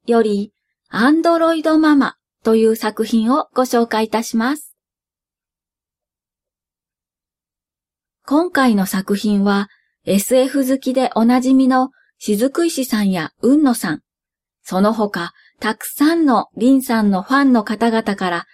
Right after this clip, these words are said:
とても評価の高かった作品です。その証拠に、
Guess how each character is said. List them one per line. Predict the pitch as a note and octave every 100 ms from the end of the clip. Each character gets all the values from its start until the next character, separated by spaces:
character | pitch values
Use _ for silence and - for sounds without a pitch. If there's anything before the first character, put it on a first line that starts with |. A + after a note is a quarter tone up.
| _ _ _
と | G3
て | G3 C#4
も | D4+
評 | F4 F4+
価 | F4 B3+
の | G3+
高 | B3+ D4 D#4
か | B3+
っ | -
た | G3+
作 | F#3+ F#3+
品 | F#3 G3
で | F#3+ F#3+
す。 | - - _ _ _ _ _ _ _ _ _ _
そ | - F#3
の | A3+
証 | C4+ C#4 C#4
拠 | C#4
に、 | C4+ C4+